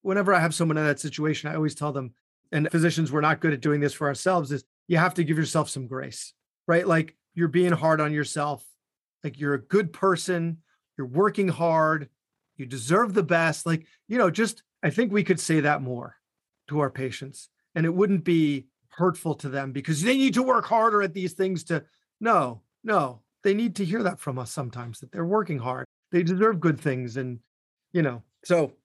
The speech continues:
sorry, that's a bit of a tangent, but some of those visits end up being my, even though it's peripherally related to otolaryngology, those visits often become my favorite visits, the ones that I, you know, take home with me.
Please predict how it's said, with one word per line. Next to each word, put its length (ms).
sorry, 360
that's 220
a 40
bit 160
of 120
a 120
tangent, 500
but 120
some 160
of 60
those 180
visits 320
end 160
up 100
being 260
my, 320
even 260
though 120
it's 200
peripherally 640
related 360
to 60
otolaryngology, 1000
those 180
visits 380
often 320
become 320
my 120
favorite 400
visits, 400
the 100
ones 200
that 160
I, 260
you 100
know, 140
take 260
home 180
with 160
me. 180